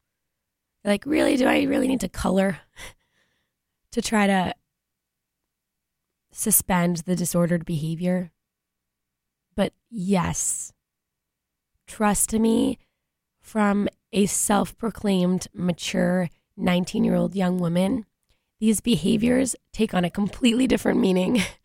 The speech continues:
<laughs> when they're used in the tr-, trigger to disordered urge response.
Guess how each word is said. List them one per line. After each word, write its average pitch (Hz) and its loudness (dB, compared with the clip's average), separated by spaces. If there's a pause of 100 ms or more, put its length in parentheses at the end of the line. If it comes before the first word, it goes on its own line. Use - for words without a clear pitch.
<laughs> - -20
when 233 4
they're 214 2
used 214 2
in 226 2
the 233 0
tr-, 214 -4 (160)
trigger 240 0
to 214 -2
disordered 208 -2
urge 190 -2
response. - -4